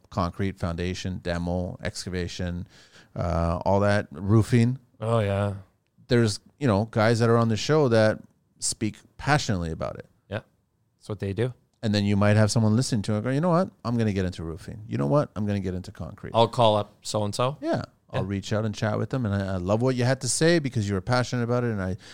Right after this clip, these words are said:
Speaker 1: I definitely wanna get on your crew, whatever. I, I definitely think that the government would be smart to actually start their own podcast about construction. But could you imagine that? Every two seconds it'd be,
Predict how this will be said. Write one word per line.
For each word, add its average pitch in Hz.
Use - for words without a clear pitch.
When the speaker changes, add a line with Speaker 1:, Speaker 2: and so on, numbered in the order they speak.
Speaker 1:
I 104
definitely 98
wanna 95
get 95
on 92
your 87
crew, 156
whatever. 143
I, 120
I 117
definitely 117
think 107
that 104
the 104
government 160
would 104
be 92
smart 113
to -
actually 92
start 98
their 104
own 151
podcast -
about 92
construction. 90
But 113
could 120
you 165
imagine 117
that? 196
Every 123
two 117
seconds 117
it'd 92
be, 98